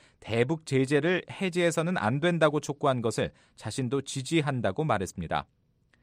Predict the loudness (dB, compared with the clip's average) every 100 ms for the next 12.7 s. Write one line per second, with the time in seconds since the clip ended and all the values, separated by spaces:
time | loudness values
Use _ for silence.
0 | _ _ _ _ _ _ -2 2 2 2
1 | 2 4 4 2 2 2 0 0 0 2
2 | 2 4 2 2 0 0 -4 -8 _ _
3 | -2 2 2 2 0 0 0 -2 -2 0
4 | 0 -2 -2 -2 -4 -4 -2 0 0 0
5 | 0 -2 0 0 -2 -2 0 0 0 -4
6 | -2 0 0 0 0 -2 -4 0 2 2
7 | 0 -2 -2 0 -2 -2 -2 -2 -2 -4
8 | -8 -6 -6 -6 _ _ _ _ _ _
9 | -20 -2 0 4 4 8 10 8 6 -4
10 | 0 0 2 0 0 -4 -6 _ _ _
11 | 0 2 2 2 -2 -4 -4 -2 2 2
12 | 2 0 0 0 0 0